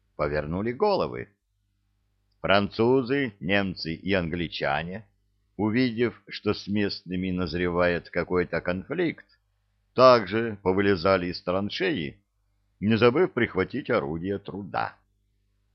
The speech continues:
Огромная толпа молодых, разгоряченных парней против шайки хронических алкоголиков.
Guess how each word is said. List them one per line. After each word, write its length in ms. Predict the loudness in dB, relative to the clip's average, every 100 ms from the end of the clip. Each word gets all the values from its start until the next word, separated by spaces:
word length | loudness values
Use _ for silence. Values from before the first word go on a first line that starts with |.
| _ _ _ _ _ _ _ _ _ _ -4
Огромная 680 | 0 2 6 4 4 2 2
толпа 680 | 4 2 4 2 2 2 -2 -12
молодых, 720 | -4 0 2 2 0 -4 -14 _ _ _
разгоряченных 1000 | -8 -6 -2 -2 -2 2 2 2 0 -6 -2
парней 720 | -2 -2 -4 -4 -4 -6 _ _ _ _ _
против 480 | 2 4 4 -2 -4 -14
шайки 480 | -4 4 4 4 -2
хронических 880 | -2 0 0 -2 -4 -6 -4 -6 -2
алкоголиков. 920 | -2 -2 -4 -4 -6 -6 -4 -6 -6